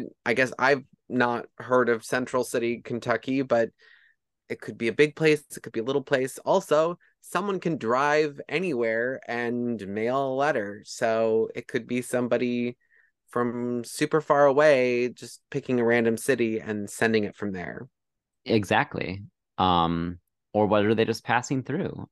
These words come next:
Speaker 2: and they decided, you know, "I'm just gonna go taunt Jenny and George."
Speaker 1: Yeah, it's
Speaker 2: Uh,
Speaker 1: very strange. And also the fact that they didn't, that they, that they didn't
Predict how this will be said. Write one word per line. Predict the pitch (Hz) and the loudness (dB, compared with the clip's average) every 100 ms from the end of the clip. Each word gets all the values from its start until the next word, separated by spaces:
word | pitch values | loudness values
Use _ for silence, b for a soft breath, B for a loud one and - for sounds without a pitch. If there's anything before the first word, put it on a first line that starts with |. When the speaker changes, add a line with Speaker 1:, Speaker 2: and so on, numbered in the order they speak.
| - | -6
Speaker 2:
and | 87 85 85 87 85 | -4 -2 0 0 0
they | 87 | -2
decided, | 92 - 90 95 95 92 92 _ _ _ _ _ _ _ _ _ - | -2 -2 0 0 -2 -4 -14 _ _ _ _ _ _ _ _ _ -6
you | 87 | 0
know, | |
"I'm | 123 - | 2 2
just | 131 127 | 0 0
gonna | 107 | 0
go | 98 95 | 0 0
taunt | - 143 127 113 | -2 -2 0 -2
Jenny | - 92 92 | -6 -4 -2
and | 90 | -2
George." | 131 85 92 - - _ b b b | 0 0 -2 -8 -16 _ b b b
Speaker 1:
Yeah, | 123 113 110 - _ _ - | -2 -2 -4 -12 _ _ -2
it's | 143 98 | -2 0
Speaker 2:
Uh, | 87 | 0
Speaker 1:
very | 117 139 139 | 4 4 4
strange. | 131 - 117 113 B B | 2 2 0 0 B B
And | - | 2
also | 208 226 226 | 4 6 8
the | 196 | 8
fact | 180 190 202 | 6 4 4
that | 190 - | 2 4
they | 156 | 4
didn't, | 143 151 160 156 - | 6 4 4 -2 -6
that | 135 101 95 | -6 -6 -2
they, | 131 113 - - 80 | -4 -4 -10 -20 -8
that | 131 | -4
they | - | -2
didn't | 127 175 180 - | 0 0 0 -4